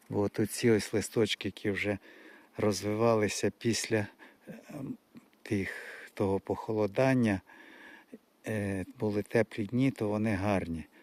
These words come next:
А оцей листочок такий, це ще були, коли було те похолодання. Лист такий покручений,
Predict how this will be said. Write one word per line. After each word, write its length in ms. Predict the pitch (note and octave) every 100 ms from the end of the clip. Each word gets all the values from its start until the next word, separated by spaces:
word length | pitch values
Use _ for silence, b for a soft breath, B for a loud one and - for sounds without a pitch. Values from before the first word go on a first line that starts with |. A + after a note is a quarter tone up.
| b b b
А 220 | - A#2 A2+
оцей 420 | G#2 - C#3 C#3
листочок 640 | A#2+ A2 - A#2+ - G#2+
такий, 420 | - G2+ - A#2 G#2
це 220 | - F#2
ще 340 | - - A#2
були, 380 | G2+ G#2 G#2+ G2+
коли 380 | - F#2+ F#2+ F#2+ b b b b b _
було 320 | G2+ G#2 G#2
те 200 | F#2+ A2
похолодання. 920 | G#2 G2 - G#2+ G2 F#2 G2 F#2+ F2+ F#2
Лист 300 | G#2 G#2+ -
такий 260 | G2+ -
покручений, 800 | G2 - - C3+ C#3+ - C3 C3